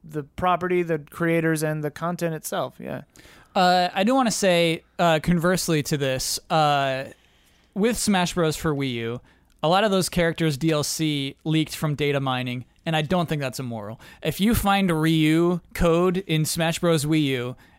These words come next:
Speaker 2: and say, "Hey, everybody, Ryu's coming," um, that's on the designers, that's on the developers for making that so overt. You know what I mean? Like, that's on them for not hiding it correctly.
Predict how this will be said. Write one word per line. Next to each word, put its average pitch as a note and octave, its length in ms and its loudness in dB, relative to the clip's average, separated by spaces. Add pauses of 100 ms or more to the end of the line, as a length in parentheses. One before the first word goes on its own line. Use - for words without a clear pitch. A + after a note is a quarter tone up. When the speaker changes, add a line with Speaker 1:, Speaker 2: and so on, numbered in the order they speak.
Speaker 2:
and D#3+ 180 2
say, D3 280 0
"Hey, E3+ 160 2
everybody, D3 380 0
Ryu's F#3 420 0
coming," C#3 460 -4 (340)
um, D#3 600 2 (120)
that's F#3 240 -2
on F3+ 140 2
the D#3 80 2
designers, C#3 480 -6
that's E3 180 0
on F3 100 2
the D#3+ 40 2
developers D3 480 0
for C#3 160 -4
making C3+ 360 -6
that B2+ 200 -6
so C3 220 -4
overt. B2 360 -8 (340)
You E3 100 -2
know D#3+ 60 2
what D3 80 -2
I C#3+ 40 -6
mean? C#3 200 -6
Like, C3+ 160 -4
that's D#3+ 200 -2
on D#3+ 140 2
them D3+ 120 0
for D3 120 -6
not B2+ 240 -6
hiding B2+ 260 -6
it B2 100 -14
correctly. A#2+ 500 -12